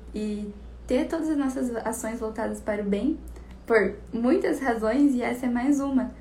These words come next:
para que o nosso desencarne seja mais leve, menos doloroso. Não vai dar tempo de acabar toda essa parte da separação da alma e do corpo hoje,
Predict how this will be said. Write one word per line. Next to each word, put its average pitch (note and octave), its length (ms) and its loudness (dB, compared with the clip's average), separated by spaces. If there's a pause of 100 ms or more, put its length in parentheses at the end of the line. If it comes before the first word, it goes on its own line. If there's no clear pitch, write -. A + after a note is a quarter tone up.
(200)
para G#3+ 120 -4
que G#3 140 -4
o - 20 2
nosso A#3 260 -2
desencarne A3+ 640 2
seja A3+ 320 -4
mais A#3 300 -2
leve, A3 440 -2 (440)
menos A#3 260 -4
doloroso. A3+ 680 0 (960)
Não A3 140 2
vai B3+ 140 2
dar B3 140 -2
tempo A#3 300 0
de G#3+ 120 -4
acabar G#3+ 640 0 (600)
toda G#3+ 240 2
essa G3+ 380 0
parte G#3+ 340 -2
da G#3 100 -6
separação G3+ 600 -4
da G3 100 0
alma G3 140 2
e G3 40 4
do G3 120 0
corpo G3 380 -2
hoje, A#3+ 360 0